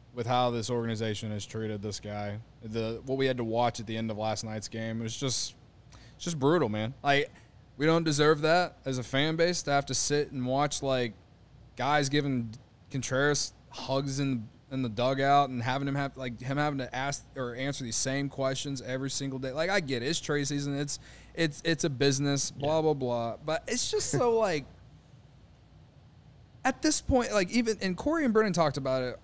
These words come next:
Speaker 1: on their show that you could have listened to this morning, still can after this show.
Speaker 2: Should. Should just go back to
Speaker 1: Uh,
Speaker 2: back.
Speaker 1: absolutely.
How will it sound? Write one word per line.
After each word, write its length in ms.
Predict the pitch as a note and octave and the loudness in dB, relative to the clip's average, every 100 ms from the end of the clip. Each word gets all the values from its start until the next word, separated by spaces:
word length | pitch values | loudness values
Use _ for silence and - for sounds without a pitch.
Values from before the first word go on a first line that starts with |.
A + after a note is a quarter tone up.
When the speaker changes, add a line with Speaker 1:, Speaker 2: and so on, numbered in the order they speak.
| C#3+ | -2
Speaker 1:
on 520 | C#3 C#3 C3+ C3 B2 D3 | 0 2 0 -2 -4 2
their 160 | E3+ | 4
show 440 | E3 - A2+ G2+ A2+ | 4 2 0 -2 -2
that 140 | B2 B2 | -2 -2
you 80 | A#2+ | 0
could 120 | C3 | -2
have 100 | A#2 | 0
listened 240 | A#2+ A#2+ | -2 -2
to 80 | B2 | -2
this 140 | A2+ B2+ | -2 0
morning, 260 | B2 B2 | 0 0
still 240 | - B2+ A2 | -2 -4 -4
can 420 | B2 A#2+ A#2+ B2 | -2 0 0 -2
after 260 | B2 A#2 A#2+ | -4 -4 -4
this 120 | C3+ | -2
show. 200 | - A#2 | 0 2
Speaker 2:
Should. 320 | G#2+ G2+ F#2 - - | 2 2 -2 -10 -16
Should 160 | - B2 | -10 -8
just 140 | A2+ | 0
go 80 | C3 | 4
back 140 | C3 B2+ | 6 6
to 60 | |
Speaker 1:
Uh, 40 | B2 | 6
Speaker 2:
back. 280 | C#3+ G#2+ - | 2 0 -2
Speaker 1:
absolutely. 600 | D3 E3 D3 D3+ A#2 A2 | 2 2 4 2 0 -4